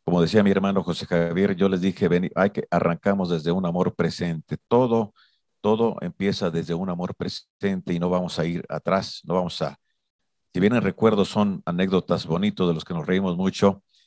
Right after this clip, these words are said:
y que nos recordamos uno al otro, cosas que a, a uno se le olvidaron y otro las recuerda.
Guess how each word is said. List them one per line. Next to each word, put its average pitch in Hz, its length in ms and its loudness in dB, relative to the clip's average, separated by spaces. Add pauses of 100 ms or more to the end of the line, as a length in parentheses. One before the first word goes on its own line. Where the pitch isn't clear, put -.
(140)
y - 100 -10
que 92 100 -2
nos 82 120 0
recordamos 92 500 0
uno 92 140 -2
al 87 120 0
otro, 92 280 0
cosas 90 300 -2
que - 120 -4
a, 80 200 -6 (240)
a 87 60 -4
uno 98 120 0
se 98 120 -2
le 85 80 0
olvidaron 101 480 2
y 104 40 4
otro 98 260 0
las 87 300 -6
recuerda. 101 520 0